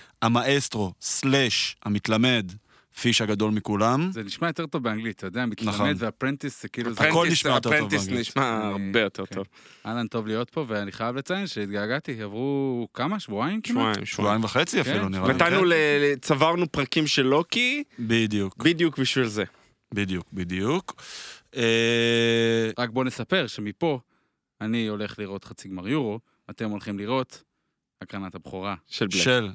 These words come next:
Speaker 1: הבלק ווידו, אז, אה, אל תדאגו, לא יהיה בפרק הזה ספוילר מבלק ווידו.
Speaker 3: כי עוד לא
Speaker 2: לא
Speaker 3: ראינו.
Speaker 2: ראינו.
Speaker 1: כי עוד, יפה. כן תהיה הכנה קצרה לבלק ווידו.
Speaker 3: בקטנה.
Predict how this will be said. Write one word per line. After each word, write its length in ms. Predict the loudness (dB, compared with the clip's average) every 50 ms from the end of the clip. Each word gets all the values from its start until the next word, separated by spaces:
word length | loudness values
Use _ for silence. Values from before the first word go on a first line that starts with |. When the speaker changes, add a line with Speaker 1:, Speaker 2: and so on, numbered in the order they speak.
| -10 _ -6
Speaker 1:
הבלק 320 | -2 0 0 0 0 0 0
ווידו, 400 | 2 2 4 4 4 2 2 -2 -6 _ _
אז, 240 | -4 -4 -2 0 0
אה, 80 | 0 0 2 2 2
אל 60 | 2
תדאגו, 420 | 4 2 2 2 2 2 2 0 0 -4 -10 _ _
לא 160 | 2 4 4
יהיה 120 | 4 4 4
בפרק 380 | 2 0 0 0 0 0 0
הזה 500 | -2 -2 0 0 0 0 0 -2 -2 -4 -6 -6
ספוילר 360 | -8 -8 -2 0 2 2 2 2
מבלק 340 | 0 0 0 0 -2 0
ווידו. 220 | 0 0 2 4 4
Speaker 3:
כי 60 | 4
עוד 160 | 4 4 2
לא 60 | 2
Speaker 2:
לא 60 | 4 4
Speaker 3:
ראינו. 260 | 4 4 4 2 0
Speaker 2:
ראינו. 160 | 0 0 2
Speaker 1:
כי 120 | 2 2
עוד, 100 | 4 2 0 0 0 0 -2 -2
יפה. 340 | 0 0 2 2 4 4 2 0 -4 -10 -12 -10 -10 -10 -10 -12 -14 -16 -18 _ _ _ _
כן 320 | 2 4 4 4 4 2 2 2 0 -2 0
תהיה 480 | 2 4 4 6 6 4 2 0 -2 -2
הכנה 320 | 0 2 2 2 2 2
קצרה 440 | 0 -2 0 0 2 4 2 2 0 -2 -6 _ _ -6
לבלק 420 | -4 -2 0 0 0 0 -2 -2
ווידו. 440 | -2 0 0 2 2 2 2 2 2 0
Speaker 3:
בקטנה. 360 | -2 -2 -2 -2 -2 -2